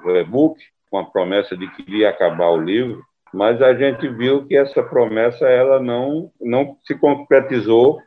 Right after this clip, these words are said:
porque é, é diferente de você ler o livro no computador e ler o livro folheando, né? Tem o cheiro do papel, tem a forma de você ler, você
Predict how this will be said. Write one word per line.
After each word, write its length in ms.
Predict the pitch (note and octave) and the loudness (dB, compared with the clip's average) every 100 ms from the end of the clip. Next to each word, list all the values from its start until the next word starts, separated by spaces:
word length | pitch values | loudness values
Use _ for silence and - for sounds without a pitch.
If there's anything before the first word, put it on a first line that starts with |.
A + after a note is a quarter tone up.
| - | 0
porque 300 | D3+ C#3+ - | 2 4 6
é, 320 | D#3 D#3+ C#3 | 6 8 6
é 40 | C3+ | 4
diferente 720 | C4+ - G#3+ C#3+ C#3+ C#3+ A2 | 2 4 4 6 4 2 -6
de 120 | A2+ | -6
você 760 | A2+ B2 - A#2 A2+ A2 G#2+ - _ | -4 -4 0 2 4 2 0 -8 _
ler 340 | G2+ A#2 B2+ C3 | 4 6 8 8
o 80 | B2 | 6
livro 640 | A#2 A#2 G2+ A2 G2+ - | 4 0 0 0 -2 -4
no 220 | A2+ G#2+ | -6 -6
computador 760 | A#2 A2+ - A2+ G#2+ A#2+ D#3 G3 | -2 -2 2 2 4 4 6 4
e 60 | |
ler 160 | A#3+ E3+ | 4 6
o 80 | F3+ | 6
livro 320 | D3+ E3+ F3 | 6 4 4
folheando, 640 | F#3+ G3 F#3 B2+ C#3 B2 | 4 6 6 6 2 -2
né? 220 | G2+ B2 - - | -6 -8 -8 -2
Tem 120 | D3+ | 0
o 100 | C#3+ | 0
cheiro 340 | - E3 F#3 | 0 4 4
do 160 | D3 B2+ | 4 0
papel, 600 | A2 F#2+ - C3+ C#3 A#2+ - _ _ | -2 0 4 6 6 4 -4 _ _
tem 80 | F3+ | 0
a 320 | G3 F#3 F#3 | 2 0 -4
forma 340 | - G#3+ G3+ F3 | 2 4 4 2
de 60 | |
você 340 | D#3 D#3 - D3 | 2 0 2 0
ler, 340 | A#2+ C3+ C3 | 4 6 4
você 340 | - A#2+ A2+ | 2 -2 -2